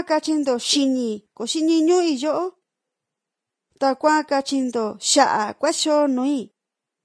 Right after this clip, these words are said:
chi ko xini ñu'i yo'o, ña ndaa kia." Nti'i ndachun Nyoxi kio. Ka o ña ko chuan yo vita iña.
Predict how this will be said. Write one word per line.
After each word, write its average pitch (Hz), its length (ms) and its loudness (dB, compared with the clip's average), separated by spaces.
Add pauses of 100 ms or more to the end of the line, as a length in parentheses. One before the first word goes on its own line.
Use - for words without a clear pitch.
chi 269 100 -4
ko 214 160 -2
xini 302 360 2
ñu'i 294 380 2
yo'o, 285 240 0 (720)
ña 233 180 0
ndaa 220 300 2
kia." 277 220 -2 (1300)
Nti'i 311 440 0 (160)
ndachun 330 640 0 (680)
Nyoxi 262 480 -4 (380)
kio. 285 240 0 (1300)
Ka 294 80 -2 (100)
o 311 120 4
ña 254 200 -4
ko 233 180 -6 (220)
chuan 262 520 -6
yo 269 200 -4
vita 269 380 -6
iña. 254 400 -6